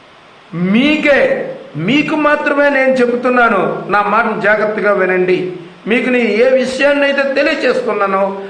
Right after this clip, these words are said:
ఆ విషయాన్ని మీరు చెవియొగ్గి ఆలకించాలి అని చెప్తున్నాడు. అందుకే మీకే నేను ప్రకటిస్తున్నాను, మీకు తప్ప వేరే ఎవరికీ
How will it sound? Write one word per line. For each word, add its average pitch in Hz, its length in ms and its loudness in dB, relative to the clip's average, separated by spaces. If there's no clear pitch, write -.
ఆ 226 60 2
విషయాన్ని 269 640 0
మీరు 240 240 4
చెవియొగ్గి 247 840 0
ఆలకించాలి 214 880 0
అని 214 120 0
చెప్తున్నాడు. 214 560 0
అందుకే 269 280 0
మీకే 269 640 2
నేను 269 300 0
ప్రకటిస్తున్నాను, 233 760 -2
మీకు 269 260 -2
తప్ప 262 260 0
వేరే 233 300 2
ఎవరికీ 233 680 -2